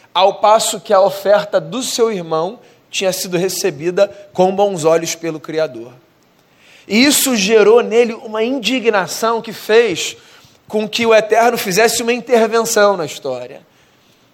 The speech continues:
Se você olhar o texto, você vai ver que o que acontece quando Deus percebe a indignação de Caim por causa da oferta de Abel que tinha sido aceita, é que Deus olha pro Caim e diz assim: "Caim,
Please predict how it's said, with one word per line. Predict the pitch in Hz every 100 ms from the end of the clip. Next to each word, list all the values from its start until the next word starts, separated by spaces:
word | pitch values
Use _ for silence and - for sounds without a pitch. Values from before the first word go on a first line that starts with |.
| _
Se | - 165
você | 185 190
olhar | 202 202
o | 196
texto, | 202 233 - 190
você | 185 214
vai | 190 175
ver | 156 220
que | 220 190
o |
que | 220
acontece | - 196 - 190 226 - 220 - - -
quando | 190 190
Deus | 170 202 208
percebe | 202 175 - 190 202 196
a | 190
indignação | 196 208 165 202 208 180 - 202 208
de | 202 165
Caim | 165 165 190 180 - _ _ _ -
por | 165 -
causa | 185 196 185
da | 180
oferta | - - 202 -
de | 160
Abel | 165 135 170 202
que | 202 143
tinha | 170 151
sido | - 139
aceita, | 127 - 196 208 190 127 - -
é | 180
que | 196
Deus | 190 190 175
olha | 214 208
pro | 190
Caim | 185 170 220 226
e | 196
diz | 180 202
assim: | 190 - 202
"Caim, | 185 190 254 214